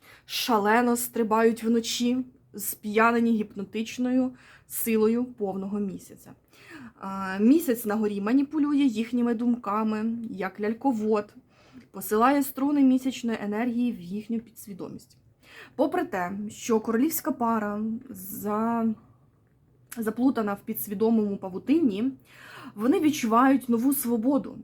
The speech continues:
вони відкидають жорсткий королівський етикет, вони вивільняють приховану особистість. Сьогодні король дурень, а, він поет, він співає на всі груди пісень.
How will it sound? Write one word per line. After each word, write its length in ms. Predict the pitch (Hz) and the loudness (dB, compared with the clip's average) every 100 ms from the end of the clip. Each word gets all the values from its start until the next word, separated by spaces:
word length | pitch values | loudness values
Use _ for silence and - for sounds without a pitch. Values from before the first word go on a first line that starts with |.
| - - | -18 -12
вони 340 | 190 247 320 | 0 2 4
відкидають 720 | 269 254 285 214 226 254 254 | 2 0 -2 2 4 4 2
жорсткий 580 | 254 254 - - 240 247 | -2 -6 -10 -6 -2 -2
королівський 840 | 247 240 220 233 220 - 233 226 | -2 -2 0 -2 -2 -4 -4 -4
етикет, 420 | 202 220 214 - - 180 | -8 -10 -10 -12 -12 -12
вони 200 | 180 214 | -2 0
вивільняють 920 | 220 226 254 247 214 233 233 233 - | 2 6 6 6 6 4 4 0 -4
приховану 640 | 254 247 196 208 220 220 | -8 -8 -8 -6 -4 -4
особистість. 800 | - - 196 196 254 - - - - - - - - - | -6 -10 -6 -2 -2 -4 -16 -20 -20 -20 -18 -16 -16 -12
Сьогодні 560 | - 269 269 277 220 196 | 4 6 6 4 2 0
король 400 | 214 247 311 247 | 0 4 4 2
дурень, 600 | 202 254 330 175 147 - 262 294 262 226 | 2 2 2 0 -4 -10 -12 -8 -8 -6
а, 720 | 190 196 196 190 190 190 185 190 | -6 -4 -4 -4 -4 -4 -6 0
він 500 | 247 339 339 330 294 | 2 4 2 2 0
поет, 560 | 269 277 254 269 196 - | 2 4 6 4 2 -6
він 340 | 214 190 247 320 | -14 -4 0 0
співає 600 | - 277 226 262 294 269 | 0 -2 2 2 4 4
на 100 | 240 | 2
всі 300 | 240 - 277 | 0 4 4
груди 340 | 240 240 233 | 6 2 2
пісень. 540 | 254 254 - 214 175 | 0 -2 -2 -4 -4